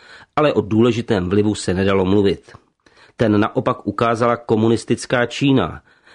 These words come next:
Nejdůrazněji to předvedla při korejské válce na počátku padesátých let minulého století.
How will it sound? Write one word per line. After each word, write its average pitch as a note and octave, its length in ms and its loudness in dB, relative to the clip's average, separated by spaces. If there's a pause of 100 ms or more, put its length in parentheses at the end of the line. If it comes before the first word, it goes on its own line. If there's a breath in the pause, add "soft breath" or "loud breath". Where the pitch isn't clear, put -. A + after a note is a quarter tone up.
(100)
Nejdůrazněji A2+ 720 2
to G#2 120 -2
předvedla A2+ 480 0
při - 180 -8
korejské G#2 600 -2
válce G2+ 520 -2 (220 loud breath)
na F2+ 80 -4
počátku - 560 -4
padesátých G2+ 800 -4
let G2 180 0
minulého F#2+ 500 0
století. - 720 -6